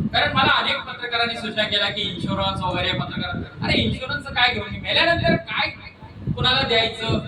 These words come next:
जो जिवंत आहे, जिवंतपणे काय करू शकतो? आताच,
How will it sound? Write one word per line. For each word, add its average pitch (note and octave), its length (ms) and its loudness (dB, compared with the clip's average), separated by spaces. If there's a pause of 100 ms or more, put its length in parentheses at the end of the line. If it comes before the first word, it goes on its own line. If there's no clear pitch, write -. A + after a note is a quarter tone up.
(240)
जो - 80 2 (220)
जिवंत D#4+ 320 2
आहे, - 280 4 (160)
जिवंतपणे E4 500 0
काय C4+ 180 0
करू B3 180 -6
शकतो? - 400 -8
आताच, - 300 2